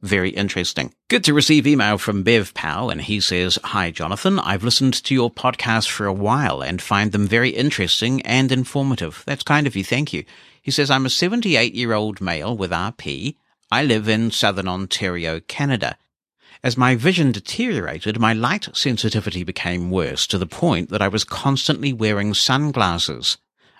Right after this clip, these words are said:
After a while, I was unable to find sunglasses that were dark enough. My wife Betty came up with a solution which works for me. We purchase the darkest wraparound glasses that we can find.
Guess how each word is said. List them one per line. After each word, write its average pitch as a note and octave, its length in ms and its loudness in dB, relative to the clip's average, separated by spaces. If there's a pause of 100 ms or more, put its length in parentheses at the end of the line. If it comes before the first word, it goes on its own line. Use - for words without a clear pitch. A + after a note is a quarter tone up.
After D#3 380 2
a G2+ 80 4
while, A#2 640 0
I B2+ 160 4
was A#2+ 180 -2
unable G2+ 420 0
to G2+ 100 -2
find G#2 420 -2
sunglasses F#2+ 880 -2
that G2+ 120 -4
were A2 60 -2
dark A2+ 420 0
enough. D#2 400 -2 (460)
My C#3+ 220 4
wife B2+ 360 0
Betty G#2 400 0
came G#2 300 0
up F2+ 140 -2
with G2 160 -2
a - 20 -2
solution C#3+ 560 0
which G2 180 -6
works D#3 320 2
for A2 240 -2
me. D#2 200 -8 (680)
We C#3 140 6
purchase A2+ 500 0
the F2 140 -4
darkest B2+ 720 2 (120)
wraparound A2 760 0
glasses F#2+ 640 0
that - 120 -2
we F#2 140 -4
can F#2 180 -6
find. G2+ 540 -2